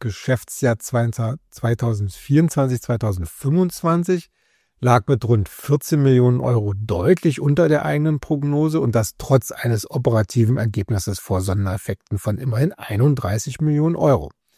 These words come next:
Der Unterschied kommt von Wertberichtigungen und Abschreibungen, die ordentlich ins Gewicht fielen. Besonders schmerzhaft eine nicht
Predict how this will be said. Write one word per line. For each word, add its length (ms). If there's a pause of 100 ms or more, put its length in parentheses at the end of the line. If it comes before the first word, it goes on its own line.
(640)
Der 200
Unterschied 560
kommt 340
von 380
Wertberichtigungen 960
und 240
Abschreibungen, 880
die 280 (100)
ordentlich 640
ins 340
Gewicht 540
fielen. 560
Besonders 380
schmerzhaft 640 (520)
eine 420
nicht 300